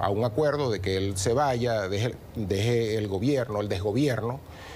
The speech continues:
y permita que haya elecciones libres, que se, haya independencia de los poderes. Pero, pero en su, en su, él lo ha, él lo ha dicho,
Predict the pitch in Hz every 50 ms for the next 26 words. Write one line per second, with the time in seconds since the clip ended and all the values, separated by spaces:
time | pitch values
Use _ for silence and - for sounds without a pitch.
0 | - - - 110 107 104 101 101 92 78 76 - 120 107 104 113 156 190 - 135
1 | 117 - 113 110 113 117 123 117 110 101 98 - - 113 113 120 131 170 165 139
2 | 127 117 117 - - 98 - - 107 - 110 117 123 135 131 123 123 117 - 107
3 | 104 107 135 135 120 120 - 98 92 92 92 - - 98 101 104 104 90 80 71
4 | - - - - - - - - - 110 117 110 104 104 98 - - 104 101 104
5 | 101 101 98 95 98 95 - - 107 90 85 87 - - 95 92 90 - - 101
6 | 95 90 90 - - 110 113 123 139 135 135 - 104 95 107 131 147 147 143 147
7 | 165 156 - 202 185 175 143 107 92 85